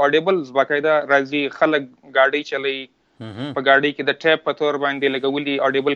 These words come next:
Speaker 1: کتابونه اوري. اوس هغه پخوا دور ولو، مطلب خلکو به کوشش دا کولی، زه اکثره به ما د خلکو سره چې مجلس به کول، دوی به ویل، "یار، موږ په هفته کې کتاب ختم کړي."
Speaker 2: ها.
Speaker 1: چا به ویل، "ما په لس ورځو کې ختم کړي." اوس آډیبل کتاب دا رنګه دی چې دا دې ته مثال کې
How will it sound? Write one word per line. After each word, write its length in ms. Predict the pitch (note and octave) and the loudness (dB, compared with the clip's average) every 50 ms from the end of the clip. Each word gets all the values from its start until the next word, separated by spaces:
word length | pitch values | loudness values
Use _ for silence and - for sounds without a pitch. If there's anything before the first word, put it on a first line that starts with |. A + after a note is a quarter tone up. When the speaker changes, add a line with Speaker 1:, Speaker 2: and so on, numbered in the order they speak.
| - | -2
Speaker 1:
کتابونه 380 | _ C3 C3 C3+ C#3+ C#3+ C#3 C#3 C#3 | _ -2 -2 -2 -4 -4 -4 -4 -4
اوري. 180 | C#3 C3+ C3 B2+ _ _ _ _ _ _ _ _ | -6 -10 -12 -16 _ _ _ _ _ _ _ _
اوس 140 | C#3 C#3 - D3+ | -4 -2 2 2
هغه 160 | D3 C3+ C#3 - | 2 2 2 0
پخوا 300 | D3 - - E3 D#3+ E3 D#3 D3 | -2 0 4 6 6 6 6 4
دور 240 | E3 E3 E3 D#3+ | 2 2 2 0
ولو، 240 | D#3+ D#3 D#3+ D#3 D3+ D3 | -2 -2 0 0 0 0
مطلب 340 | C#3+ C#3+ C#3 D3 D#3 C#3+ - - | -2 -4 -4 -4 -4 -4 -2 -4
خلکو 200 | E3+ D#3+ D#3 D3+ | -4 -4 -2 -4
به 120 | D3 C#3+ - | -4 -4 -2
کوشش 320 | D3 D3 - - D#3 D3 - | -4 -4 -4 -6 -10 -2 0
دا 100 | D#3+ D#3 - - | 0 0 2 2
کولی، 260 | D#3 D#3 D#3+ D3+ C#3+ C#3+ D3+ | 0 0 2 0 0 2 2
زه 60 | D3 | 2
اکثره 340 | C#3+ - - D#3+ D3+ D3+ D3 | 2 2 0 0 0 2 0
به 80 | D3 C#3+ D3 | 0 0 2
ما 100 | D3+ D3+ C#3+ | 2 4 2
د 100 | C#3 - | 2 0
خلکو 200 | - D3+ D3+ - - | 0 -2 -2 -4 -6
سره 100 | C#3 C3+ | -10 -10
چې 180 | B2 - C3+ C#3 | -10 -10 -10 -12
مجلس 300 | C#3 C3 C3+ D#3 D3+ C#3 C#3+ | -12 -6 -2 -2 -4 -2 -4
به 60 | C#3+ - D#3 | -6 -2 0
کول، 160 | D3+ D3 C#3 - _ _ - D3+ D3 | 0 0 0 -4 _ _ -8 -8 -6
دوی 140 | C#3 D#3 D#3+ | -4 -4 -4
به 100 | D3 D3+ | 0 0
ویل، 100 | D3+ D3 D3 D3+ | 0 0 2 2
"یار، 160 | D#3 D3+ D3+ D3+ | 2 2 2 0
موږ 180 | D3+ - - - | -6 -12 -6 -4
په 40 | C#3+ D3 D3 C#3+ C#3 - - _ _ _ - D3 | -2 0 0 -2 -4 -6 -12 _ _ _ 0 0
هفته 220 | - - F3 E3 | 0 2 2 2
کې 100 | - D3 B2+ - | 2 0 -6 0
کتاب 260 | - C#3+ C3+ C3 - - | 2 2 2 2 0 -6
ختم 240 | C3+ - B2+ B2 A#2+ | -8 -6 -6 -12 -14
کړي." 180 | - - A#2+ - - _ _ - | -14 -16 -16 -16 -16 _ _ -8
Speaker 2:
ها. 160 | B2+ A#2 A#2+ C3+ C#3+ B2+ - | -4 -2 -2 -2 -2 0 2
Speaker 1:
چا 100 | E3+ E3 | 2 4
به 80 | D#3 E3 | 6 4
ویل، 140 | D#3+ D#3+ E3 | 4 4 2
"ما 60 | D#3 D#3 | 2 2
په 80 | D#3 E3+ | 4 2
لس 120 | E3+ - - | 2 2 0
ورځو 180 | D#3+ C#3+ C3+ C3+ | -4 -4 -4 -8
کې 100 | - - | -8 -8
ختم 200 | C#3 C3+ C#3+ C3 | -8 -8 -8 -12
کړي." 140 | C3 - C3 - | -10 -10 -6 -6
اوس 160 | D#3 D3+ - | -6 -2 2
آډیبل 600 | F3 D#3+ D#3+ D#3 - _ - E3+ E3+ F#3 F#3+ F3+ - | 4 4 4 2 -2 _ -6 -2 0 2 0 0 0
کتاب 260 | - - F3+ F3 E3+ F3 | 0 2 4 4 4 4
دا 140 | F3+ F3 | 2 2
رنګه 220 | F3 F3 E3+ E3+ F3 E3 | 2 0 -4 -8 -8 -6
دی 80 | F3+ E3+ | -8 -10
چې 80 | - D#3+ D#3 D#3+ E3+ | -10 -14 -10 0 2
دا 80 | F3 E3+ | 2 2
دې 320 | E3+ E3+ E3 E3+ E3+ - _ | 2 -4 -10 -14 -16 -8 _
ته 160 | F3 E3+ D#3+ | -6 -6 -6
مثال 220 | D#3 - E3 E3 D#3+ | -6 -2 -2 -2 -2
کې 120 | - D#3 | -4 -6